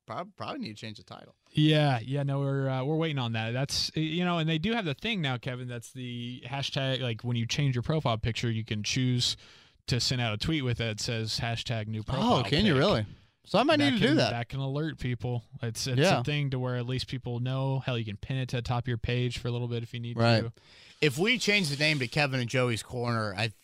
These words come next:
Speaker 1: I feel like we'd have Child Protective Services on us
Speaker 2: Ah,
Speaker 1: immediately.
Speaker 2: yeah.
Speaker 1: That just sounds
Speaker 2: That's true. That's,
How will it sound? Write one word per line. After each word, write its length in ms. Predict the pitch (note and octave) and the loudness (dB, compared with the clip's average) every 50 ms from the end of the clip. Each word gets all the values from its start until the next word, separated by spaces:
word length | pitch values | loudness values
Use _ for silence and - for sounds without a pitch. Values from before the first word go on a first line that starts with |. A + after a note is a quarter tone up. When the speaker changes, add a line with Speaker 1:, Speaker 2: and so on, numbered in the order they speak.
| - G2+ | -4 -2
Speaker 1:
I 120 | A2+ A#2 | -2 -2
feel 200 | A2 - A#2+ A#2 | -2 -2 -2 -2
like 200 | A2 G#2+ G2+ - | -2 -4 -6 -8
we'd 120 | G#2+ G#2 G2+ | -10 -6 -4
have 280 | G2+ F#2+ F#2+ F#2+ F#2+ | -2 -2 -2 -2 -4
Child 300 | - - G#2+ G2+ G2+ G2 | -4 -4 -2 -2 -2 -4
Protective 420 | - - - G#2+ G2 - - F#2 - | -6 -8 -8 -8 -8 -8 -12 -14 -12
Services 500 | - G2 G#2 G2 F#2+ - - G2 G2 G#2 | -10 -10 -10 -10 -12 -12 -10 -10 -8 -8
on 220 | G#2 G2 G2+ G2 | -8 -8 -8 -8
us 340 | F#2 G#2 - - - - - - - | -8 -6 -6 -6 -8 -10 -8 -4 -2
Speaker 2:
Ah, 380 | B2+ A#2+ A#2 A#2 A2 G2+ G2+ F#2 F#2 | 0 2 2 2 2 2 0 0 -2
Speaker 1:
immediately. 280 | F2+ F2+ F#2 G2 G#2 - | -4 -6 -6 -8 -10 -10
Speaker 2:
yeah. 300 | - - G2+ - C#2 - - - - | -10 -10 -8 -8 -8 -10 -12 -6 0
Speaker 1:
That 180 | - B2 A#2 - | 2 4 4 2
just 200 | - F#2 F2 - | 0 -4 -6 -6
sounds 540 | - F2 D#2 D#2 D2+ D#2 - - - - G3 G3 _ _ | -6 -8 -10 -12 -14 -12 -10 -10 -12 -12 -14 -20 _ _
Speaker 2:
That's 300 | - A2 - - - - | -8 -8 -6 -4 -6 -6
true. 220 | - - - - - - - - _ _ _ _ _ _ _ _ _ | -6 -6 -8 -10 -12 -14 -20 -20 _ _ _ _ _ _ _ _ _
That's, 460 | - G#2+ - - - - - - - | -2 -2 -2 -2 -4 -6 -6 -8 -8